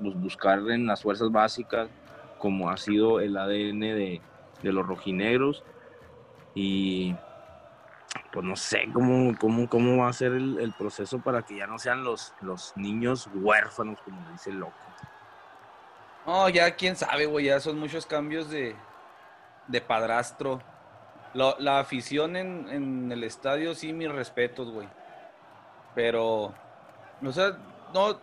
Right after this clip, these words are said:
Speaker 2: se me hace que no son ni, ni malos manejos, güey, porque han tenido buenos dueños, güey. O sea, tuvieron, fueron hijos de, hijastros de T V Azteca.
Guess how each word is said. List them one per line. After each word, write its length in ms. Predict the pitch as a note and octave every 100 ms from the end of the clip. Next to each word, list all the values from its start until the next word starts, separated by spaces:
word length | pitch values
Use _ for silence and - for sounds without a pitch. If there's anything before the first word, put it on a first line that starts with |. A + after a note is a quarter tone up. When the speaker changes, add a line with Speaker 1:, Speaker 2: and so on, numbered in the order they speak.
| -
Speaker 2:
se 160 | - F#3+
me 100 | E3+
hace 200 | F#3 A#3
que 120 | A#3+
no 140 | G3
son 300 | F3+ A3+ A#3
ni, 220 | A#3+ A#3+
ni 180 | A#3 G3
malos 320 | D#3 D3 G#3
manejos, 720 | A3 F#3+ B2+ - - - G#3
güey, 260 | F#3+ G#3+ A3
porque 320 | G#3 F3 -
han 180 | E3 D3
tenido 520 | G3+ G#3 G#3 A3 G#3+ - - - - - - -
buenos 540 | A#2 C3 E3 G3 F#3
dueños, 580 | D#3+ C#3 F#3 G#3 G#3 F3
güey. 340 | - - C3+ - - - - - - - - - -
O 100 | B2
sea, 180 | D#3 D#3
tuvieron, 340 | D3 C#3 D#3
fueron 500 | C3+ D#3+ G#3 A3+ G#3+ - - - - - - - -
hijos 400 | F3 D#3+ G3+ F#3
de, 160 | F#3+ F3+
hijastros 540 | D3+ B2+ D3+ - G3 F#3+
de 100 | D3+
T 120 | C#3+
V 120 | D#3
Azteca. 800 | F3 - C3 C#3 C#3 D3 B2+ -